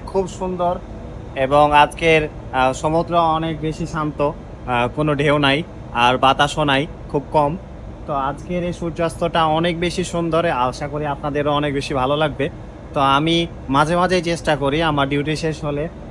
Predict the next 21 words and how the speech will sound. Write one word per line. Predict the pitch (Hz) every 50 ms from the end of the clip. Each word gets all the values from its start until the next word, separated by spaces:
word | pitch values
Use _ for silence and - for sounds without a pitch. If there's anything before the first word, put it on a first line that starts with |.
| - - -
যখন | 139 135 135 147 147 143
আমার | 143 139 143 143 143
খুব | 135 - 151 -
খারাপ | - 156 156 160 160
লাগে | 170 165 156 143 147 143
বা | 135 143 139 139 139 143 135 - -
খারাপ | - - 151 156 156 156
না | 160 156 156
লাগলেও, | 160 160 165 160 175 170 160 151 156 - - - - - - -
আমি | 165 156 156
চেষ্টা | 156 - 170 165 160 - 185 180
করি | 170 175 180 175
সর্বসময় | 170 175 165 165 156 165 165 156 - 175 165 156 160 160 156
যে | 147 147 147 143 139 135 - - - - - -
বাইরে | - 131 135 143 143 147 147 151
এসে | 151 - - 156
আমি | 151 147 147 147 147
সূর্যাস্তটা | 139 - 151 143 151 151 147 - - 147 147 143
উপভোগ | 139 139 143 143 143 131
করার | 135 135 123 123 127 127
জন্য। | 131 131 127 123 120 127